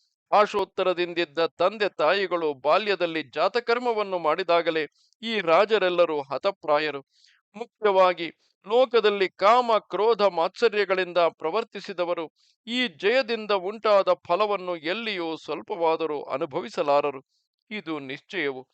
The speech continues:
ಪಾಂಚಾಲರಲ್ಲಿಯೂ ಕುರುಗಳಲ್ಲಿಯೂ ಸತ್ತವರು ಸುಖವಾಗಿಯೇ ಹೋದರು. ಅವರಿಗೆ ಯಾವ ಭೋಗವೂ ಲಭ್ಯವಲ್ಲವೆಂಬುದು ನಿಶ್ಚಯವೇ.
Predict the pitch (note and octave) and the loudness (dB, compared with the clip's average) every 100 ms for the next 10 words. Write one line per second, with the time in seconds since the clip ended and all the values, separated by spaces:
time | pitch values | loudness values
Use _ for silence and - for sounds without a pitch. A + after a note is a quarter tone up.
0 | _ _ _ _ - A3 A3 - G#3 G3 | _ _ _ _ 2 2 2 4 6 6
1 | F#3+ F#3 F#3 F3+ E3+ E3 - A#3+ A#3+ G#3+ | 6 2 0 -4 -4 -6 -8 -6 0 2
2 | G3 F#3 F3+ E3 D#3+ F#3+ G#3 _ G#3+ F3+ | 2 0 -6 -6 -4 -2 -2 _ -2 -2
3 | E3+ D3 D#3 D#3+ A3 F#3+ E3 D#3 D3 C#3+ | -4 -8 -12 -4 2 2 0 -2 -2 -4
4 | C#3+ D3 C#3+ C3 _ _ _ _ F#3 G3 | -4 -6 -6 -8 _ _ _ _ 0 2
5 | F3+ E3 D#3+ C#3+ D3+ G#3 A3+ E3+ A#2+ D#3 | -2 -2 -2 0 2 2 2 0 -2 -6
6 | G3+ F#3+ E3 C#3+ B2 C3 F3 G#3+ A#3 A#3+ | -4 -4 -4 -6 -6 -6 -4 -2 -2 -2
7 | F3+ E3+ D#3+ D3 C3+ B2 C3+ - E3+ C3+ | -4 -6 -8 -8 -10 -12 -14 -6 -6 -4